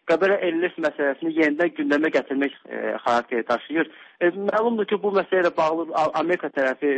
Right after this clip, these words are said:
bir neçə gün bundan əvvəl Rusiyaya yazılı təklifləri təqdim edib. E, və bu, bu səfərlə, yəni, e, Rusiya tərəfi yenidən bu Qəbələ R L S məsələsinin hələ də a-, aktual olduğunu, e, bildirmək istəyir. Bu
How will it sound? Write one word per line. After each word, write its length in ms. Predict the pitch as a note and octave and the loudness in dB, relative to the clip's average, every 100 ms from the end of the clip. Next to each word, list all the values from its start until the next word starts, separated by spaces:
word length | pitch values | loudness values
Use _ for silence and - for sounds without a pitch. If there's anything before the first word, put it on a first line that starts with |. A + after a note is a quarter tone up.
| C#3 | 0
bir 160 | D3+ | -2
neçə 160 | - C#3 | -2 -4
gün 160 | C3 | -4
bundan 240 | C3+ C#3 C3 | 0 2 2
əvvəl 200 | C3 C3+ | 2 -2
Rusiyaya 320 | D3+ D3 C3 B2+ | -2 0 0 2
yazılı 460 | C#3+ C3+ D3 D#3+ D3+ - - | 2 0 0 0 -2 -8 -8
təklifləri 480 | C3+ - C#3 C3+ C3+ | -8 -6 0 0 2
təqdim 320 | C#3+ B2 D3 B2+ | 0 0 0 0
edib. 240 | A#2 D3 D3+ - - _ | 0 -2 -4 -20 -20 _
E, 140 | C#3 C3+ C#3+ | 2 2 2
və 80 | F#3 F#3 | 0 0
bu, 160 | G3 G3+ F#3 | 0 0 0
bu 80 | - | 0
səfərlə, 400 | G3+ - G#3 G3 | 0 2 2 2
yəni, 240 | F3+ F3 E3+ | 0 0 0
e, 80 | E3+ | -2
Rusiya 240 | F3+ F3+ E3+ | -2 -4 -2
tərəfi 400 | D#3+ D3 - E3+ | 0 0 0 2
yenidən 480 | E3 E3 F3 F#3+ - - _ | 2 4 2 0 -2 -14 _
bu 60 | D#3 | -2
Qəbələ 380 | E3 D#3+ F3+ F#3+ | 0 2 2 0
R 160 | F3 | 0
L 160 | D#3 F3 | 0 -2
S 80 | E3+ D#3+ | -2 -4
məsələsinin 480 | D3 C#3+ E3+ F3 | 0 0 0 -2
hələ 240 | D#3+ D#3+ D3 | 2 2 4
də 60 | D3+ | 2
a-, 200 | C3+ - C#3+ | 0 -2 -6
aktual 400 | - - D#3+ D3+ | -4 -2 0 0
olduğunu, 420 | C#3+ C3 B2+ C3+ B2+ _ _ | -2 -2 -4 -4 -8 _ _
e, 140 | B2 A2+ | -4 -2
bildirmək 380 | B2+ A#2+ A#2+ - | -2 0 -2 0
istəyir. 160 | F#3 | 0
Bu 80 | G#3+ | 2